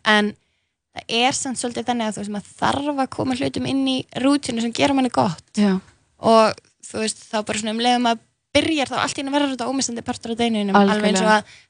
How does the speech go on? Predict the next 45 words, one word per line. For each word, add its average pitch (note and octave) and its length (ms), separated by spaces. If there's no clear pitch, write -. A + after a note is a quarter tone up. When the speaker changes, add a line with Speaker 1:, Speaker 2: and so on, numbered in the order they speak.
Speaker 1:
það A3+ 100
er A#3 140
ómissandi A#3 400
dag, A3+ 280
hérna, A#3 320
partur A#3 260
af G#3 60
deginum A3 240
hjá G#3+ 80
flestum A3+ 260
að G#3+ 80
skrolla A#3 240
í G#3 60
gegnum A3 180
Instagram, F#3 480
Speaker 2:
Já, G#3 140
Speaker 1:
skilurðu. G3 400
Speaker 2:
einmitt. G#3 420
Speaker 1:
Það G#3+ 240
hefur A3 160
svona A3 160
misuppbyggil A3+ 720
áhrif A3+ 320
á - 60
mann. A#3 160
Speaker 2:
Nákvæmlega, F#3+ 580
Speaker 1:
Þú - 80
veist, - 80
þannig F#3 140
að F#3 160
Speaker 2:
nákvæmlega. F#3 300
Já, G3 220
ég G#3 160
finn A3 160
það, G#3 160
ég G3+ 80
hef G3+ 80
svona G3+ 160
aðeins G3+ 240
þurft - 160
að F3+ 160
minnka F#3 640
þennan F#3+ 180
Instagram F#3 420
tíma F3 340